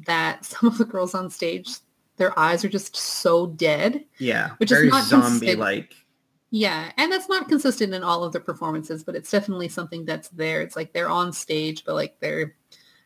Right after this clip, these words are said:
Speaker 1: kinda checked out in terms of the performances.
Speaker 2: Yeah, with the performances themselves, I really like how this movie, it's, it's, I believe diegetic is the term, where all the music in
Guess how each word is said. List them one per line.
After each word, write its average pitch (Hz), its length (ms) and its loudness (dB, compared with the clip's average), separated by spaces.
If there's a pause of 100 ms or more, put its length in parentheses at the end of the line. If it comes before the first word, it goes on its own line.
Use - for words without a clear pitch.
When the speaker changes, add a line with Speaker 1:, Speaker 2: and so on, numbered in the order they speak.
(120)
Speaker 1:
kinda 175 240 0
checked - 320 -4
out 160 400 -4 (440)
in 170 120 -8
terms 165 240 -6
of 160 140 -6
the 151 80 -12
performances. - 960 -12 (1300)
Speaker 2:
Yeah, - 320 -10
with 180 120 -4
the 175 80 0
performances 185 760 -2
themselves, 110 1200 -2
I 107 720 0 (720)
really 147 320 0
like 113 360 -2
how 107 560 -4 (280)
this 120 240 -4
movie, 117 380 -2
it's, - 500 -10
it's, - 240 -16 (120)
I 120 80 -4
believe 135 300 -6 (180)
diegetic 120 580 2 (140)
is 117 100 -20
the 123 120 -10
term, 120 400 -4
where 110 200 -2
all 123 140 0
the 120 60 -6
music 120 440 -2
in 117 460 -2